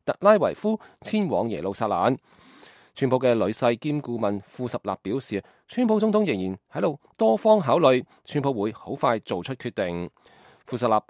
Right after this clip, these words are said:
喺位於美國首都華盛頓嘅布魯金斯學會話，川普想要選擇喺啱嘅時候做出以色列一直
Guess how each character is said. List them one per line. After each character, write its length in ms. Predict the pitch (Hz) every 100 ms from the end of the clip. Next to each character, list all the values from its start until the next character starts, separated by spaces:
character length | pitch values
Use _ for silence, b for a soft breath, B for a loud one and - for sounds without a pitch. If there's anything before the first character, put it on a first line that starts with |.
| -
喺 240 | 95 110
位 160 | 131 101
於 120 | 113
美 100 | 131 117
國 100 | 117
首 160 | 113
都 100 | 131
華 140 | 120 78
盛 220 | 107 101
頓 160 | 101
嘅 160 | 98 120
布 100 | 120
魯 140 | 117
金 80 | 175
斯 60 | 170 165
學 60 | 117
會 220 | 82 107
話， 200 | 120 101 b b
川 260 | - 233 240
普 200 | 131 180
想 200 | - 131 170
要 100 | 165
選 280 | 143 - 160
擇 180 | 175 120
喺 180 | 120 180 b b
啱 260 | - 233 240
嘅 80 | 208
時 240 | - 101
候 160 | 120 123
做 140 | 131
出 120 | 123 220
以 100 | -
色 100 | 151
列 140 | 208 160
一 80 | 196
直 180 | -